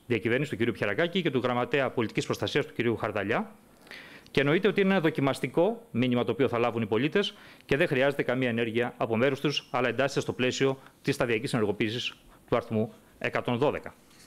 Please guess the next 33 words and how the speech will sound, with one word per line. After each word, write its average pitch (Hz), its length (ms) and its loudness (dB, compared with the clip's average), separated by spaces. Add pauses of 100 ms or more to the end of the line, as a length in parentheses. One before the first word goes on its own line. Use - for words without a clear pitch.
(1300)
Θα - 80 2
ήθελα 175 220 2
να 143 60 2
συνεχίσω 175 640 0
για 135 140 0
να 135 60 0
σας 123 100 -2
ενημερώσω 151 640 2
για 127 100 -4
το - 80 -2
πρόγραμμα 139 320 2
του 131 80 -12
Πρωθυπουργού, 110 560 0 (600)
το - 60 0
οποίο 156 360 2
έχει 147 200 -2
ως 123 120 0
εξής. - 340 -4 (1080)
Λίγο 180 300 2 (160)
μετά - 460 -2 (220)
τις 120 180 -2
τρεις 156 140 0
το - 60 0
μεσημέρι 131 360 0
έγινε 151 180 0
συνάντηση 139 400 -2
του 113 60 -8
Πρωθυπουργού 113 580 2 (260)
με 127 140 2
τον, 127 360 0
ε, 117 340 0
Υπουργό, 151 640 2 (220)
ε, 123 200 0